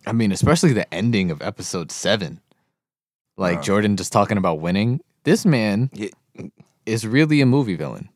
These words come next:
Speaker 1: <laughs> Like, full on.
Speaker 2: Nah, I would say he's an anti-hero. He's an anti-hero more than I
Speaker 1: Yeah,
Speaker 2: feel like he's
Speaker 1: okay.
Speaker 2: a villain.
Speaker 1: But, like, the reason why I'm saying movie villain is
Speaker 2: Okay, yeah.
Speaker 1: when, when he had that bat after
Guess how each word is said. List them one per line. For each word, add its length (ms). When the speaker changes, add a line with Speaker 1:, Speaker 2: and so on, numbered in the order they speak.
Speaker 1:
<laughs> 80
Like, 220
full 460
on. 500
Speaker 2:
Nah, 340
I 120
would 180
say 200
he's 180
an 100
anti-hero. 720
He's 160
an 80
anti-hero 520
more 200
than 100
I 80
Speaker 1:
Yeah, 80
Speaker 2:
feel 100
like 140
he's 100
Speaker 1:
okay. 160
Speaker 2:
a 40
villain. 240
Speaker 1:
But, 160
like, 160
the 80
reason 260
why 160
I'm 100
saying 360
movie 300
villain 340
is 260
Speaker 2:
Okay, 240
yeah. 200
Speaker 1:
when, 420
when 140
he 200
had 220
that 360
bat 380
after 520